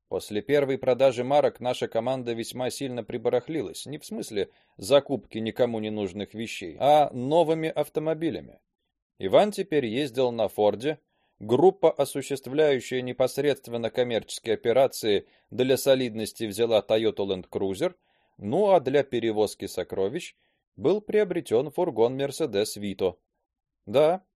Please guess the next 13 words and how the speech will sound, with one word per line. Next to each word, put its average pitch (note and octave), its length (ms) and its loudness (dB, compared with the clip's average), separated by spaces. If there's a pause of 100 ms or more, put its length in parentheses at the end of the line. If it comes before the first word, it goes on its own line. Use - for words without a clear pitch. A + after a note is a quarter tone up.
(400)
вот D3+ 300 4
именно F3 300 0
основную D3+ 720 -2
часть A2 360 -2
сокровищ D#3 720 -2 (140)
собирались C3+ 680 2
перевезти E3+ 600 -6
в C#3 80 -10
место C3 380 -2
будущей A2+ 480 -4
дислокации. G#2 880 -2 (720)
В G2 140 -10
Москве A2+ 640 0